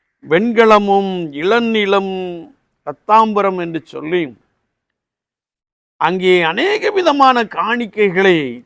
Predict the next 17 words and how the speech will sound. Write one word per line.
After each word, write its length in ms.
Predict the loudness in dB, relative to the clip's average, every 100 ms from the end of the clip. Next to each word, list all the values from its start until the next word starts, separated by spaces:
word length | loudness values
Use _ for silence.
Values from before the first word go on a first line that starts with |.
| -6
கர்த்தருக்கென்று 1120 | -4 0 0 0 -4 -4 -2 -2 -4 -10 -18 _ _ _ _ _ _ _ _ _
மனம் 580 | -4 -2 2 4 2
உள்ளவர்கள் 680 | 2 4 4 4 2 0 -4
கொண்டு 320 | -4 -4 0
வந்தார்கள். 640 | 0 0 0 0 0 -6 -6
வேதத்தை 500 | 0 2 2 0 2
நாம் 220 | 2 4
வாசிக்கின்ற 500 | 2 0 -6 -6 -6
பொழுது, 480 | -4 -4 -4 -6 -10 _ _
இதே 220 | -6 -2
யாத்திராகமம் 480 | 2 2 2 -2 0
முப்பத்தைந்து 800 | -4 -8 -8 -4 -4 0 0 -2 -6
இருபத்திரெண்டிலே, 800 | -4 -4 -4 -6 -2 -2 -2 -10 _ _ _ _ _ _ _ _ _ -8 0
"மனப்பூர்வமுள்ள 920 | 2 4 0 -2 0 2 2 4 2
ஸ்திரீ 920 | 2 _ -4 0 2 2 2 0 -4 -8 _
புருஷர்கள் 960 | -4 0 0 4 4 4 2 2 0 4
யாவரும் 840 | 6 8 6 4 2 -4 -16 -20